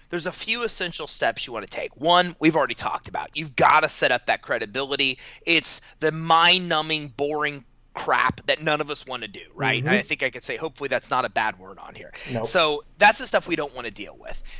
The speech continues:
Speaker 1: Uh, but you need to do it. And once you do it once, then you know you've met the requirements that a lot of lenders, credit issuers have. So once you've done so, the next thing to do is go to see if you have any established credit with the reporting agencies now. 'Cause like I said,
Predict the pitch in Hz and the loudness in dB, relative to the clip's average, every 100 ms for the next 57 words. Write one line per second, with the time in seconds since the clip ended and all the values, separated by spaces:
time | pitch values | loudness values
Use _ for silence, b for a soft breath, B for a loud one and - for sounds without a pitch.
0 | - 156 139 190 214 202 226 226 175 131 | 0 2 2 -2 -2 2 2 2 -4 -10
1 | 131 147 156 156 202 - 214 180 185 165 | -4 -2 -2 -4 -6 -6 -8 -6 -4 -4
2 | 135 147 143 143 - 151 147 160 160 165 | -2 0 0 -2 -12 -12 -10 -8 0 2
3 | 170 175 165 165 151 123 147 151 - 139 | 4 2 -4 -10 -10 -6 2 2 2 -6
4 | 143 - 127 127 131 - 127 127 131 135 | -6 0 2 2 -2 0 2 4 6 6
5 | 135 135 127 123 - 139 117 117 110 - | 4 -4 -6 -8 -10 -8 -6 -6 -10 -10
6 | 113 113 110 - B - - 92 - - | -10 -10 -10 -14 B -4 0 0 -2 -12
7 | B B - 180 165 240 285 269 170 160 | B B -6 -6 0 -2 -2 -8 0 2
8 | 170 - 139 135 139 185 240 - - 147 | 0 -6 -6 -6 -4 -2 -2 -2 -2 -2
9 | 135 113 110 107 123 143 175 170 B B | -2 -14 -10 -10 -8 4 4 4 B B
10 | 139 165 185 226 214 - 262 226 143 165 | -6 -2 -2 -2 -8 -10 -8 -8 -8 -8
11 | - - 254 214 143 156 - 160 - 185 | -8 -4 -2 0 -2 -2 0 0 -2 -8
12 | - 233 196 151 - 165 180 208 226 - | -4 0 2 2 0 0 2 2 -2 -4
13 | 170 - - 131 160 165 - - 147 139 | -10 -6 -2 0 -2 -6 -12 -2 -2 -2
14 | 123 135 151 - 151 131 131 123 120 123 | -6 -6 -6 -4 -8 -6 -10 -8 -6 -8
15 | - 160 190 185 - 110 123 165 160 - | -8 -4 2 2 0 -2 0 0 0 4
16 | 254 - | 4 4